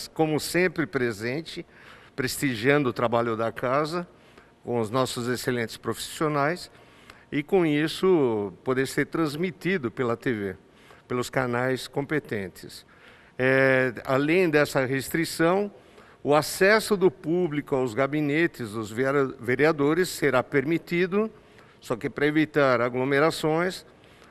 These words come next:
nós teremos a participação de um munícipe de cada vez adentrando a, ao gabinete do vereador que ele for querer consultar. É, havendo mais, a necessidade de mais do que um,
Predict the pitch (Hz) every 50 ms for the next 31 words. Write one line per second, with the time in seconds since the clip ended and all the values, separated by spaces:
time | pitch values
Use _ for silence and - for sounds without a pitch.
0 | _ _ 127 131 147 160 - - 190 170 160 143 147 147 139 127 113 107 98 -
1 | 123 110 117 120 107 87 - 131 131 127 - - - - - 139 127 - - 139
2 | 131 127 123 120 107 110 147 180 190 190 196 220 233 208 175 170 190 190 180 -
3 | - 196 - - 214 214 214 214 214 190 - - 156 - - - 143 151 151 165
4 | 160 143 151 160 175 180 170 - - - - - - 165 160 190 190 180 165 -
5 | 160 156 160 165 160 135 113 101 92 87 - - - - - - - - - -
6 | - _ _ - 113 117 120 120 117 120 113 113 113 113 95 85 120 127 123 143
7 | 139 135 147 135 127 131 139 135 - - 160 147 165 156 147 170 160 160 160 151
8 | 139 151 151 143 - 165 160 160 156 - - 165 156 151 147 139 123 110 - -
9 | - 156 139 139 147 143 135 123 - - 156 143 - - 175 143 - - 131 101
10 | 92 85 - - _ _ - - - - - - - - - - _ _ - 127
11 | 127 135 135 135 135 135 131 135 127 127 127 131 127 160 151 147 147 139 135 160
12 | 185 202 185 156 139 - - - - 127 127 127 127 - - 156 - - 156 135
13 | 135 131 131 123 120 127 143 160 160 156 - 131 - - 147 135 117 117 123 143
14 | 156 190 220